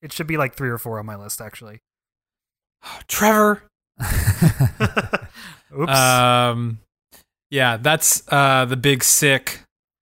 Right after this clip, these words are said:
Speaker 2: and we'll be talking about that, uh, in a little bit here. But my number six is Get Out, the fantastic directorial debut from Jordan Peele. It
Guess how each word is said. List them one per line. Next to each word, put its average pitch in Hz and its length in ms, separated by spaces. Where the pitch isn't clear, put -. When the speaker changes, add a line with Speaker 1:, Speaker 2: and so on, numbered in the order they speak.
Speaker 2:
and 131 160
we'll 131 180
be 123 120
talking 127 360
about 120 160
that, 120 340
uh, 117 400
in 139 80
a 143 80
little 180 220
bit 123 140
here. 113 240
But 117 140
my 156 160
number 208 220
six - 480
is 143 280
Get 156 360
Out, 127 320
the 135 560
fantastic 147 920
directorial 139 540
debut 127 600
from 135 160
Jordan 135 340
Peele. 135 540
It 143 260